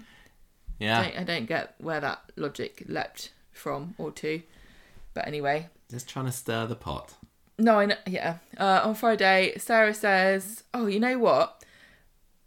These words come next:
Speaker 2: Lydia going on about her married bloke makes me think about you and,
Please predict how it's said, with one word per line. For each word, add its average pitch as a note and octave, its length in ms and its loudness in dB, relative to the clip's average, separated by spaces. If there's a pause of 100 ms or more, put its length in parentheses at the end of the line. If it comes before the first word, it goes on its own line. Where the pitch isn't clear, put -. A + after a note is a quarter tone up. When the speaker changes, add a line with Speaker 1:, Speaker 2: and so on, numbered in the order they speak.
(160)
Speaker 2:
Lydia C#4 300 2
going A#3 260 6
on A3+ 140 6
about E3+ 240 2
her F#3+ 160 0
married F#3+ 360 2
bloke D3 460 0 (300)
makes G3+ 360 -2
me G#3 200 2
think C#3+ 360 -6
about E3+ 240 -2
you F3+ 220 0
and, F3 240 -4